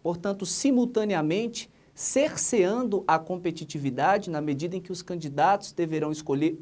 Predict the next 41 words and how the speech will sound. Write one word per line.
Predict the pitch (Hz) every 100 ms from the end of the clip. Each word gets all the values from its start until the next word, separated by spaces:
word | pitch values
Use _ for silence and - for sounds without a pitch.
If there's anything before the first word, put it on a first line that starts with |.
| -
um | 247 339 - - _ _
ou | 202 190
outro | 165 220 247 175
concurso | 147 143 139 175 160 - - - _ _ -
para | 123 127
se | - 143
inscrever, | 143 220 226 202 269 - - _ _
quando, | - 160 156
na | 165
verdade, | 160 143 131 156 196 185 - _ _ _
se | - 156
as | 135
datas | 123 156 170 151
não | 151
coincidirem, | 156 151 151 120 113 143 208 220 214 - _ -
os | 170 160 - -
candidatos | 165 147 131 160 208
poderiam | - 160 143 139 139
se | 143
escon-, | 139 - 143 135 -
eh, | 113 110
se | -
inscrever | 165 - 147 123 135
a | 113
ambos | 117 117
os | 135
certames. | - 170 - 190 190 - _ _ _ - _ _ _ -
Nor-, | 220 247 269 240 185 175
norma | 196 247 240 226
que | 214
vem | 190
a | 226
tratar | 226 185 170 214
a |
respeito | 190 180 175 202 208 208
de | 170
referência | 185 202 202 170 240 247 170
bibliográfica | 175 156 139 135 170 208 - 151
adotada | 143 135 143 135
pela | 131 135 117
banca, | 131 202 202